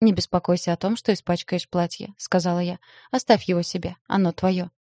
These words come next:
"Я благодарю тебя не только за платье. Всё это и ночью похоже на сон. Сон, который подходит к концу". Её пребывание здесь было лишь кратковременной передышкой от печали и страданий. Она потянулась к моей руке и сжала её.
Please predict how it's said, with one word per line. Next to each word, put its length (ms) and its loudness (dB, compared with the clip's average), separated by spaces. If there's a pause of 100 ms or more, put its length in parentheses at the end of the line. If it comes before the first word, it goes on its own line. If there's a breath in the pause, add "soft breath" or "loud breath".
(340)
"Я 160 2
благодарю 440 0
тебя 220 -4
не 120 0
только 300 -4
за 140 -4
платье. 460 -8 (380 soft breath)
Всё 400 2
это 240 -2
и 60 0
ночью 520 -2
похоже 420 2
на 120 -2
сон. 340 -2 (300)
Сон, 340 2
который 380 0
подходит 500 -2
к 40 -18
концу". 460 -4 (340)
Её 200 0
пребывание 600 -2
здесь 320 -4
было 220 -2
лишь 200 -2
кратковременной 640 -2
передышкой 600 -4
от 120 -14
печали 380 0
и 80 0
страданий. 600 -2 (320)
Она 180 2
потянулась 500 -2
к 80 -6
моей 240 2
руке 300 -2
и 20 -4
сжала 320 -4
её. 260 -6